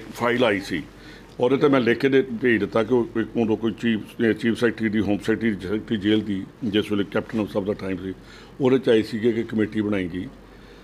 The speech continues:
ਮੈਂ ਉਹਨਾਂ ਨੂੰ ਭੇਜ ਦਿੱਤਾ ਕਿ ਤੁਸੀਂ ਆਪਣੇ level 'ਤੇ ਕਰੋ, ਮੈਨੂੰ ਸਫਾਈ ਦੇਣ ਦੀ ਕੋਈ ਲੋੜ ਨਹੀਂ। ਜਦੋਂ notice ਆਏਗਾ, ਠੋਕ ਕੇ ਜਵਾਬ ਦਊਂਗਾ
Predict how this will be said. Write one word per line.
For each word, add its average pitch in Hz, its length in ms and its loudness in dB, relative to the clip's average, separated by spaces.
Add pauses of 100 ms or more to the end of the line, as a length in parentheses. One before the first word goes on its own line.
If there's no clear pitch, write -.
(260)
ਮੈਂ 127 140 4
ਉਹਨਾਂ 143 160 4
ਨੂੰ 147 80 0
ਭੇਜ 135 160 4
ਦਿੱਤਾ 104 180 2
ਕਿ 117 120 -4
ਤੁਸੀਂ 113 260 0
ਆਪਣੇ 107 200 -2
level 98 260 2
'ਤੇ 90 120 -4
ਕਰੋ, 82 240 -8 (1000)
ਮੈਨੂੰ 110 180 2
ਸਫਾਈ 113 280 2
ਦੇਣ 120 160 4
ਦੀ 117 100 2
ਕੋਈ 120 160 4
ਲੋੜ 104 220 4
ਨਹੀਂ। 110 160 0 (420)
ਜਦੋਂ 113 200 4
notice 104 520 2
ਆਏਗਾ, 113 240 4 (200)
ਠੋਕ 139 260 2
ਕੇ 147 80 2
ਜਵਾਬ 110 280 4
ਦਊਂਗਾ 85 260 -10